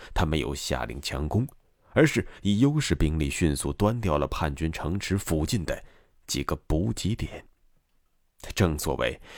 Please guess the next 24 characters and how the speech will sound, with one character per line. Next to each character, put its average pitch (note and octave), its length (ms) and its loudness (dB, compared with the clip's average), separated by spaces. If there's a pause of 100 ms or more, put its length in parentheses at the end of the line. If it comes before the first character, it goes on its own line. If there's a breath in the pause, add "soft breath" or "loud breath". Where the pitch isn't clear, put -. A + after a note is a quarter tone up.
“兵 F#3 160 10
马 E2+ 260 4
未 C#2 180 -2
动， A1 240 -4 (360)
粮 D2+ 440 0
草 - 240 -4
先 C#2+ 240 -2
行”， A1 240 -8 (560)
没 A2+ 200 4
了 B2 80 4
补 F#2 180 4
给， D#2 320 0 (380)
叛 C#2+ 280 4
军 D#2+ 160 -4
的 C#2+ 80 -4
士 C#2 220 -2
气 D2 160 -4
瞬 C2 380 0
间 D#2 200 -2
就 C#2+ 120 -6
土 - 260 -6
崩 D2+ 180 0
瓦 - 180 -6
解 - 140 -10